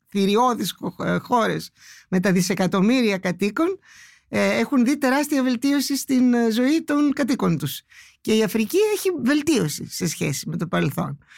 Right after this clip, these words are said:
Οπότε και αυτό είναι ένα, μία παράμετρος. Απ' την άλλη, φυσικά, είναι και τα θέματα της,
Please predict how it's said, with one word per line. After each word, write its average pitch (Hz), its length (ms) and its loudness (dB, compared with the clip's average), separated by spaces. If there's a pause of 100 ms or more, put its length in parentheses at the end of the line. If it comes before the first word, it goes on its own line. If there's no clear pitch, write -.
(260)
Οπότε 311 420 0 (400)
και 277 120 0
αυτό 233 340 0 (240)
είναι 349 120 0
ένα, 339 440 0 (160)
μία 285 280 0
παράμετρος. 180 600 -2
Απ' - 80 -12
την 240 140 0
άλλη, 466 300 0
φυσικά, - 360 -8 (160)
είναι 359 200 -6 (100)
και 254 340 -2 (440)
τα 202 140 -8
θέματα 214 380 0
της, 208 420 -6